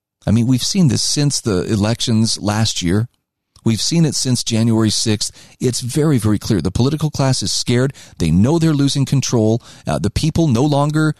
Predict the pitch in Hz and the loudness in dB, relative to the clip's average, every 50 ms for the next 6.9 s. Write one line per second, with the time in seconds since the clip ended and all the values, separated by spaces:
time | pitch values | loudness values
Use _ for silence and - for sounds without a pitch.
0 | - - - - - - - - 160 156 143 127 110 104 95 104 139 160 - _ | -10 -18 -14 -12 -12 -6 -2 0 2 2 2 2 2 0 2 2 0 0 -2 _
1 | _ _ _ _ _ _ _ _ _ _ _ _ _ _ _ _ _ 107 95 - | _ _ _ _ _ _ _ _ _ _ _ _ _ _ _ _ _ -4 -2 0
2 | 147 165 - 165 160 143 117 107 135 165 196 - - 117 104 135 180 185 - _ | 0 0 2 2 2 2 2 2 2 0 0 -2 -2 -2 2 2 2 0 0 _
3 | - 123 123 120 117 113 113 113 104 98 98 92 113 143 165 - - - _ _ | -4 -2 0 2 2 2 2 2 2 2 2 2 2 0 0 -2 -6 -10 _ _
4 | _ _ _ _ _ _ - 120 127 123 113 135 123 101 - 135 147 175 180 - | _ _ _ _ _ _ -2 0 0 2 2 0 0 0 0 0 0 0 0 0
5 | - 165 135 113 117 147 180 190 - 165 135 107 101 104 147 190 170 127 151 - | 0 2 2 4 2 2 0 0 0 0 2 2 2 2 2 2 2 0 0 -2
6 | - - 156 202 240 - 160 131 143 135 127 120 120 120 143 190 208 | -2 -2 0 2 2 2 2 2 0 0 0 0 0 2 2 2 2